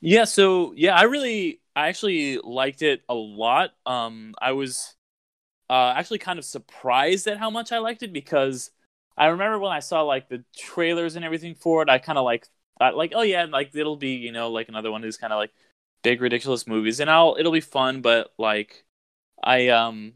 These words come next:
you know, I never w-, like, was, I never w-, wanted to go see it. Like, I didn't really, like, know the source material at all, and, you know, I knew that it was, like, like, James Cameron and Robert Rodriguez, um, and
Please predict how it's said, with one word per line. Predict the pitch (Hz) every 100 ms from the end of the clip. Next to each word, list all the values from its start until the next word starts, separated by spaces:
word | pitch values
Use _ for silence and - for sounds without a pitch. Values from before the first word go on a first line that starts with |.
| _
you | 151
know, | 147
I | 143
never | 151
w-, | 143 135 - 139
like, | 131 135
was, | 131 127 110 _ _ _ _ _ _ _ -
I | 143
never | 143 135
w-, | 127 123 123 123
wanted | 131 139 127
to | 120
go | 117
see | - 175 156
it. | 156 -
Like, | 123
I | 123 123 _ _ _ _ _ _ -
didn't | 160 156 135
really, | 139 131 131
like, | 120 120
know | 151 139
the | 123
source | - 226 233 226
material | 220 233 214 214 208
at | 202
all, | 202 202 190
and, | 127 123 _ _ _ _ _
you | 139
know, | 127
I | 127
knew | 147 147
that | 143
it | 135
was, | 131
like, | 135 120 - - _ _
like, | 139 135
James | 131 151 147 131
Cameron | - 147 143 139 135
and | 127 120 117
Robert | 135 135
Rodriguez, | 113 117 131 151 131 120 117 - - _ _ _ _ -
um, | 127 123 123 123
and | 123 120 117 120